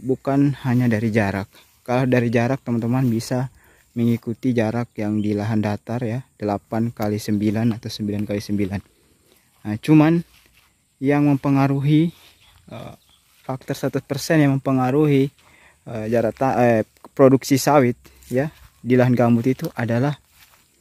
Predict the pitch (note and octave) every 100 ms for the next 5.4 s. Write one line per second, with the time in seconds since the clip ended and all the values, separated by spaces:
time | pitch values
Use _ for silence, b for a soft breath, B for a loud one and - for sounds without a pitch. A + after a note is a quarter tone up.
0 | _ _ _ _ - C#3 C3 C#3 D3+ D3
1 | - B2 - C3+ C3 A#2 A#2 G#2+ G2+ F2+
2 | - _ - G2+ G2 - B2+ B2+ A#2+ A#2
3 | A2+ A2 G#2 B2 C#3 B2+ A#2 B2 A#2 A2+
4 | G#2 G2 G#2 G#2+ B2+ - A2 B2 A2+ G#2+
5 | G#2+ G#2 G2+